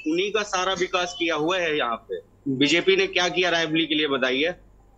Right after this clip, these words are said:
Speaker 1: इतने दिनों से बीजेपी की सरकार है, मैं तो सुन रहा हूँ कि ये हो रहा है, वो हो रहा है।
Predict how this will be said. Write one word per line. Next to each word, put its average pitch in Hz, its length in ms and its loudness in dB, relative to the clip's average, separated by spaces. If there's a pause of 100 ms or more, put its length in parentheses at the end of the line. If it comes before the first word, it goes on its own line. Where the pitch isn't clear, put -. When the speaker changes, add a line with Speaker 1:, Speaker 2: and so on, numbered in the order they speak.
(140)
Speaker 1:
इतने 170 320 0
दिनों 160 300 0
से 180 140 -2
बीजेपी 151 440 0
की 180 120 -2
सरकार 151 420 -2
है, 180 60 0
मैं 170 160 -2
तो 190 120 -2
सुन 202 260 -2
रहा 165 200 0
हूँ 180 120 -2
कि 170 220 -2
ये 180 60 0
हो 175 160 0
रहा 175 160 0
है, 170 120 -2
वो 170 180 -2
हो 170 120 -2
रहा 151 220 0
है। 160 260 -4